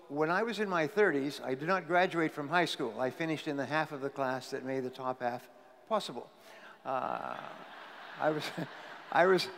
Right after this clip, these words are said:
I was, I was, they say ev-, everybody's good for something, even if, if it's to be a bad example. And I wa-, I was a bad example. They used to say, "If you don't watch out, you'll end up like Tracy. If you don't watch out, you'll end up like Brian Tracy." And that would scare people into doing their homework.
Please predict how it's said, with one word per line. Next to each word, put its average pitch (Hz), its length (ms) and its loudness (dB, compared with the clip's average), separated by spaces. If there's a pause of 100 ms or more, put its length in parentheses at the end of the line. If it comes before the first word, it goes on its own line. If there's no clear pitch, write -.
(240)
I 160 160 6
was, 190 160 2 (120)
I 175 140 6
was, 180 180 4 (140)
they 165 300 2
say 190 240 4
ev-, 196 140 6 (160)
everybody's 190 440 2
good 185 180 2
for 156 120 -4
something, 170 340 2
even 175 280 2
if, 160 220 -2
if 156 100 -2
it's 160 180 -2
to 165 120 -2
be 151 320 4 (260)
a 143 80 -2
bad 147 240 4
example. 147 580 2 (500)
And 135 300 -2
I 180 140 6
wa-, 196 120 2 (140)
I 165 100 6
was 180 160 0
a 160 80 4
bad 151 240 10
example. 165 460 2
They 151 140 4
used 190 200 2
to 180 100 0
say, 165 360 4 (420)
"If 143 100 -4
you 151 100 0
don't 175 180 2
watch 170 260 2
out, 190 180 2
you'll 139 180 2
end 156 140 4
up 147 140 2
like 131 180 -2
Tracy. 160 340 -2 (920)
If 123 80 -6
you 147 40 2
don't 165 160 0
watch 165 260 2
out, 185 200 6
you'll 143 140 2
end 160 160 4
up 156 120 4
like 143 220 0
Brian 147 280 4
Tracy." 165 360 0
And 117 80 -2
that 151 100 4
would 175 120 0
scare 175 340 4
people 143 320 0
into 139 160 2
doing 143 240 2
their 127 100 -2
homework. 156 380 -2